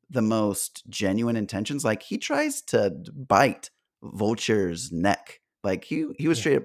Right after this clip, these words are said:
Speaker 1: about to kill Vulture, <laughs>
Speaker 2: Yeah.
Speaker 1: it looked like, in, in that other world. So something's off about Miguel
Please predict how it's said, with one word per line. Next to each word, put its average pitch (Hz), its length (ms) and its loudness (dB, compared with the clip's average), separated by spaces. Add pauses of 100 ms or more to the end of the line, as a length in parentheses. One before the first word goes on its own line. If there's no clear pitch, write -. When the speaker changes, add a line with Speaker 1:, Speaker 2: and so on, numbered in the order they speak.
Speaker 1:
about 113 220 6
to 90 80 -4
kill 160 360 2
Vulture, 90 540 -4 (400)
<laughs> 107 100 -2 (160)
Speaker 2:
Yeah. 117 80 -2
Speaker 1:
it 131 80 4
looked 110 280 0
like, 95 440 0
in, 101 420 0 (180)
in 113 120 0
that 104 120 2
other 110 160 4
world. 98 200 0
So 113 320 4
something's 160 500 0
off 107 260 6
about 101 300 4
Miguel 95 640 0